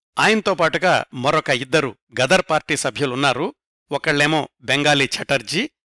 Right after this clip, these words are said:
ఇంకొక ఆయన పంజాబీ జోధ్ సింగ్. స్టీమర్ బయలుదేరింది. ముందుగా జపాన్లో ఆగారు. అక్కడ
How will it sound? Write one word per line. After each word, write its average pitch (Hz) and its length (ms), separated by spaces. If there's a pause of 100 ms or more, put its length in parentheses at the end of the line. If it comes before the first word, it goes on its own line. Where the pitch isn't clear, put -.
(160)
ఇంకొక 151 300
ఆయన 151 280 (460)
పంజాబీ 139 520 (140)
జోధ్ 131 300
సింగ్. 120 340 (720)
స్టీమర్ 147 460
బయలుదేరింది. 123 580 (640)
ముందుగా 175 340
జపాన్లో 160 480
ఆగారు. 117 300 (720)
అక్కడ 151 540